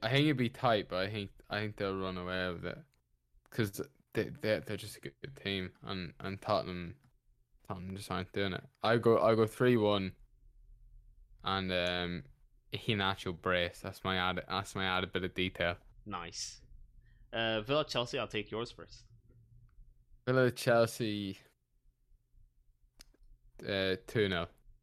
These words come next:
Speaker 1: Two nil. Ma-, Mount, Mount, and I'm gonna back my boy Timo.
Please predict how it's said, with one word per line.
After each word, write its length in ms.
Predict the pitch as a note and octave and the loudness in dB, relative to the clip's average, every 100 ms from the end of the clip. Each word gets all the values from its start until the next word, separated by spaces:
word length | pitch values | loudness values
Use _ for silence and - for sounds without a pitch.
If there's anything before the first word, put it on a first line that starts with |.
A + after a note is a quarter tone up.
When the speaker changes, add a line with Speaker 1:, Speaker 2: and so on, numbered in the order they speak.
| - - _ - _ _ - - _ _ _ _ _ _ _ - | -20 -20 _ -20 _ _ -20 -20 _ _ _ _ _ _ _ -4
Speaker 1:
Two 280 | B2+ A#2+ | 0 2
nil. 460 | A#2 A2 G#2+ G#2 G2 | 4 4 4 4 2
Ma-, 280 | - A#2 B2+ - | 0 2 2 2
Mount, 480 | B2 C#3 C3+ C3+ - - - | 4 6 6 4 0 -12 2
Mount, 460 | C3 D3+ C#3+ C#3 - - | 6 8 6 2 -6 0
and 120 | A#2+ | 4
I'm 60 | |
gonna 160 | B2+ C#3 | 6 8
back 240 | C3+ C#3 C#3 | 8 6 6
my 100 | C3+ | 4
boy 360 | B2 A2 G2 - - - | 6 6 4 -2 -20 -4
Timo. 340 | A#2+ A2+ G2 | 0 2 0